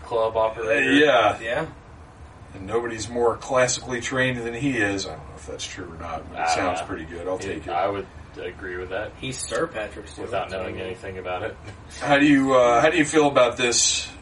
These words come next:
Speaker 2: Ryan?
Speaker 1: Uh, I think it's awesome. I think it's fun. Um, there's a lot of great moments in it. Matt Stone cracks me up every time I watch it. Um, it's good stuff.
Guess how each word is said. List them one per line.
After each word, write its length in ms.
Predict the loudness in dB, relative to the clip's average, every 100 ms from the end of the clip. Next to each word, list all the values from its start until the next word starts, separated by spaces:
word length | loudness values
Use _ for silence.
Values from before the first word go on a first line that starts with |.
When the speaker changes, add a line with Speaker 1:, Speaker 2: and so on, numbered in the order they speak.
| -14 0
Speaker 2:
Ryan? 500 | 4 6 4 2 -4 -16 -18 -18 -18 -8
Speaker 1:
Uh, 300 | 0 4 4
I 60 | 2
think 160 | 0 0
it's 80 |
awesome. 500 | 0 2 2 0 -8 -12 -16
I 60 | -12
think 180 | -8 -8
it's 100 | -8
fun. 440 | -6 -4 -4 -8 -16 -12 -4
Um, 340 | -2 -2 -4 -12 -18 -18 -14
there's 140 | -10
a 60 | -6
lot 200 | -6 -6
of 80 | -10
great 260 | -10 -10 -12 -12
moments 320 | -12 -12 -12
in 120 | -12
it. 140 | -12 -12 -12
Matt 200 | -10 -10
Stone 320 | -10 -12 -12 -10
cracks 320 | -10 -10 -10
me 120 | -10
up 120 | -8
every 180 | -10 -10
time 140 | -12 -10
I 80 | -8
watch 240 | -8 -8
it. 120 | -14 -16 -18 -20 -20 -20 -20 -20 -20 -8
Um, 440 | -4 -4 -4 -6 -12 -18
it's 100 | -12
good 160 | -10 -4
stuff. 360 | 0 0 -2